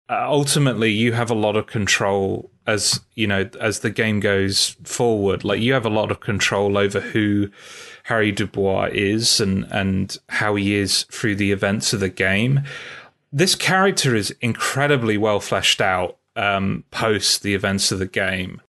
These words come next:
Everything, like, there's a real, there's a real <laughs> sadness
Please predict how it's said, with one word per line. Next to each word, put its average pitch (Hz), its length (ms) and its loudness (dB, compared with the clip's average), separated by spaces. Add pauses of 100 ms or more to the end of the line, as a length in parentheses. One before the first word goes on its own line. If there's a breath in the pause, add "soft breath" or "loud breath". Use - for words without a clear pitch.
(220)
Everything, 135 480 0
like, 123 340 -2 (580 loud breath)
there's 135 220 -2
a 143 80 2
real, 135 760 2 (240)
there's 127 180 0
a 127 80 4
real 143 500 2
<laughs> - 220 4
sadness - 880 0